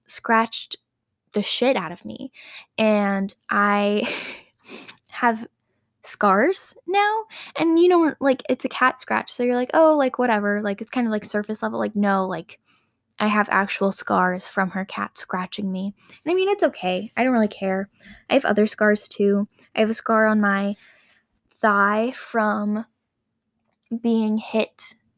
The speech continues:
Not hit. No, I was bit by a dog. Um,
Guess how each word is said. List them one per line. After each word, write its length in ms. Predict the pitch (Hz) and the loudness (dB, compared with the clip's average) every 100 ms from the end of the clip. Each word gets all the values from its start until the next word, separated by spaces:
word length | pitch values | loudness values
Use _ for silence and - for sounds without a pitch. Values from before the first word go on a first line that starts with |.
| - | -6
Not 240 | 277 269 | -4 -4
hit. 320 | - 202 190 _ _ - | -2 -2 -2 _ _ 0
No, 400 | 269 262 220 214 | 4 6 4 2
I 120 | - | 4
was 180 | 247 247 | 4 2
bit 340 | - 240 226 - - | 2 2 2 0 -2
by 140 | 226 | 0
a 80 | 214 | 0
dog. 560 | - 202 202 208 247 - - - - - | 2 2 4 4 2 -4 -18 -20 -18 -2
Um, 260 | 240 226 | 0 0